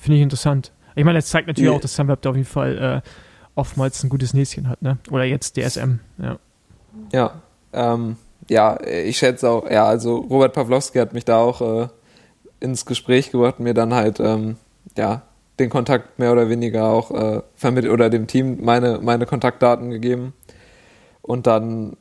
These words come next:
Speaker 2: ja, wurde ich von einem sportlichen Leiter kontaktiert und dann haben wir da, äh, ein Treffen ausgemacht und haben uns dann zusammengesetzt und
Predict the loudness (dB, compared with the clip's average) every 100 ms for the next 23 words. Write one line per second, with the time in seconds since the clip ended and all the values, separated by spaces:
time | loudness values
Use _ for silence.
0 | -6 0 2 2 -4 -4 -6 -8 -2 0
1 | 0 -4 0 2 2 2 0 -6 -4 -4
2 | -4 0 2 2 -2 -4 -2 -4 0 2
3 | 4 4 2 -2 -6 -8 -6 -10 -12 -10
4 | -2 0 0 0 0 0 -2 -4 -4 -4
5 | -6 -6 -4 -6 -6 -4 -6 -2 0 2
6 | 0 0 2 0 -4 -6 -6